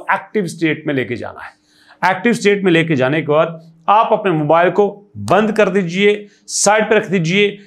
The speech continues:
जो काम करना चाहते हैं कर दीजिए। बैक एंड पे ये एप्लीकेशन चलती रहेगी। अगर आप डेली थोड़ा नेट शेयर करेंगे, थोड़ी इनकम आएगी,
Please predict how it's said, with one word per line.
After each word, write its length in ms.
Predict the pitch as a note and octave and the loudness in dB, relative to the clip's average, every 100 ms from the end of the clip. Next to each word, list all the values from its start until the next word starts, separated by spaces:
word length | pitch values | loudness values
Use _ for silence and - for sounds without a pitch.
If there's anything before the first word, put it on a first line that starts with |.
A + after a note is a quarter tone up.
| _ A2+ | _ -4
जो 240 | G2+ A3 | 4 4
काम 260 | A3 G3 F#3+ | 4 2 2
करना 280 | F#3 E3+ E3 | 0 0 0
चाहते 340 | C#3+ D3+ D3+ | 2 0 0
हैं 120 | C#3 A#2+ | -6 -2
कर 220 | F#3+ G#3 | 0 0
दीजिए। 280 | G3+ G#3 G3+ - A#2 | 2 2 0 -6 -12
बैक 340 | G#2+ F#3 G3+ | 0 0 2
एंड 160 | G#3 G3 | -2 0
पे 100 | G3 | 0
ये 160 | F3 E3+ | 2 0
एप्लीकेशन 800 | C3+ C#3+ D#3+ D#3 D3+ - F3+ F#3 - _ - | -2 -4 -6 -2 -4 -2 -6 -8 -18 _ -6
चलती 460 | F3+ D#3+ D#3+ E3+ | 0 0 2 2
रहेगी। 500 | C#3 A#2+ B2+ A2 G#2 - - | 2 0 -4 -6 -10 -10 -2
अगर 240 | G3 A3 | 0 2
आप 200 | G#3+ G3 | 2 0
डेली 400 | E3 D#3 D#3 B2 - _ _ - | -2 -2 -2 -4 -8 _ _ 0
थोड़ा 340 | F3 G#3 A#3 | 4 6 6
नेट 280 | A3+ A3+ A3+ | 4 0 -2
शेयर 260 | - F#3+ F#3+ | 0 0 2
करेंगे, 400 | F#3+ F3+ F3 F3 - - _ | 0 0 0 -4 -6 -20 _
थोड़ी 320 | - A#2+ B2+ | -8 -2 0
इनकम 320 | D3 D3+ D#3+ | 0 0 0
आएगी, 300 | D3+ D#3 D3+ | 2 0 -4